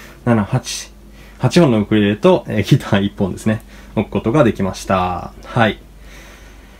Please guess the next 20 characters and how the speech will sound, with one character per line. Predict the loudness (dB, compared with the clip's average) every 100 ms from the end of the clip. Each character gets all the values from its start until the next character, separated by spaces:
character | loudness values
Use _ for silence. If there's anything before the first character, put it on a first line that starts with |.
| -6
皆 | 2 2
さ | 4
ん | 2
も |
で | 0
す | 0
ね、 | 0
こ | 0
れ | 0
ね、 | 0
百 | 0 -2 -2 0
均 | 2
で | 4
売 | 2
っ |
て | 2
ま | 0
す | 2 2
ん | 2
で、 | 2 0